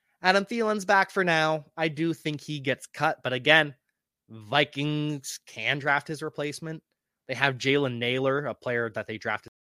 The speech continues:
late last year, who they actually kinda like out of Michigan State, I believe Jalen Nailor was from. Or K J Osborne. He's, what will actually happen, K J Osborne moves into that Z position, and Jalen Nailor, Tr-, Jalen Reagor,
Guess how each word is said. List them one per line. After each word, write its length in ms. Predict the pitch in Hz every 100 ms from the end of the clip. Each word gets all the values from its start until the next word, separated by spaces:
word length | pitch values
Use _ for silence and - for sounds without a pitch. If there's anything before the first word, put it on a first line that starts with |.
| -
late 200 | 135 - -
last 300 | 120 135 -
year, 160 | 147
who 80 | 147
they 100 | 131
actually 280 | 123 - 127
kinda 180 | 120 113
like 300 | 107 135 -
out 180 | 120 120
of 260 | 117 104 _ _ _ _ _ _ -
Michigan 300 | 135 147 127
State, 320 | - 175 254
I 100 | 262
believe 260 | 262 269
Jalen 300 | 254 240 247
Nailor 300 | 233 240 247
was 120 | 233 -
from. 240 | 226 254 - _ _ _ _ _
Or 140 | 180 190
K 200 | 196 208
J 220 | 175 160
Osborne. 460 | 156 170 139 143 131
He's, 240 | 147 165 - _ _
what 220 | 156 202
will 120 | 165
actually 260 | 170 - 143
happen, 280 | 123 120 120
K 180 | 139
J 180 | 143 131
Osborne 440 | 123 117 113 113 110
moves 240 | 120 117
into 260 | 131 113 113
that 240 | 104 -
Z 300 | 113 117 143
position, 600 | 143 131 135 - 139 135 - _ _ _
and 420 | 113 110 113 110
Jalen 320 | 120 123 117
Nailor, 840 | 113 113 110 110 _ 117 113 110 - _ _ _
Tr-, 140 | - 156 -
Jalen 440 | 117 147 147 131 117 127
Reagor, 500 | 123 170 196 208